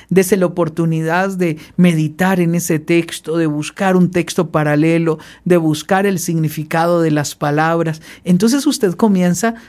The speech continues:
a hacer de la oración un encuentro íntimo donde estamos creciendo. Entonces uno se acerca para dejarse amar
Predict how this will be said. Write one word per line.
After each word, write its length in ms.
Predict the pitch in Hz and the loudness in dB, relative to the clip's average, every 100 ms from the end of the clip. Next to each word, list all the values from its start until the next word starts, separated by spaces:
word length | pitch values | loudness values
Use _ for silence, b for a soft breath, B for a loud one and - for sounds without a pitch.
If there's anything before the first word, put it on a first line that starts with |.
| B | B
a 100 | - | -10
hacer 500 | 151 - 185 220 226 - | -6 0 2 2 -2 -4
de 260 | 175 196 | 2 2
la 200 | 190 180 | 4 2
oración 840 | 180 175 165 147 - 254 254 202 185 | 2 2 0 -2 -4 0 2 4 4
un 120 | 180 | 4
encuentro 600 | 180 180 190 190 185 170 | 4 2 2 2 0 -2
íntimo 580 | 170 214 226 214 156 147 | 2 4 4 4 0 0
donde 240 | 147 147 | 0 0
estamos 480 | 143 - 160 196 208 | -4 -2 -2 -2 -4
creciendo. 840 | - 151 139 - 170 160 151 143 - b b b b b | -6 -8 -8 -6 -2 0 0 -2 -8 b b b b b
Entonces 400 | 185 226 254 254 | 2 2 0 2
uno 180 | 247 254 | 2 2
se 120 | 202 | 0
acerca 520 | 180 202 202 247 247 | -2 -4 -2 -4 -2
para 280 | 202 175 156 | -2 -2 -2
dejarse 580 | 151 - 202 226 - 180 | -4 -2 -2 -2 -2 -2
amar 640 | 156 170 202 262 220 160 | 0 2 2 2 0 -4